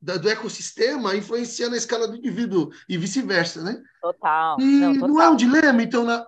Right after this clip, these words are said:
Speaker 1: é, é
Speaker 2: É um
Speaker 1: assim,
Speaker 2: dilema.
Speaker 1: você não tem que resolver o problema do mundo, né? Como era aquele, aquele primeiro grupo que você,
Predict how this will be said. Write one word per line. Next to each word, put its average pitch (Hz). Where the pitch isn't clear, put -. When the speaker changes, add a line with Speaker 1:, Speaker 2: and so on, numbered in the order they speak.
Speaker 1:
é, 226
é -
Speaker 2:
É 226
um -
Speaker 1:
assim, 233
Speaker 2:
dilema. 160
Speaker 1:
você 294
não 320
tem 311
que 294
resolver 294
o 285
problema 277
do 269
mundo, 240
né? 190
Como 214
era 220
aquele, 208
aquele 202
primeiro 208
grupo 208
que 185
você, 208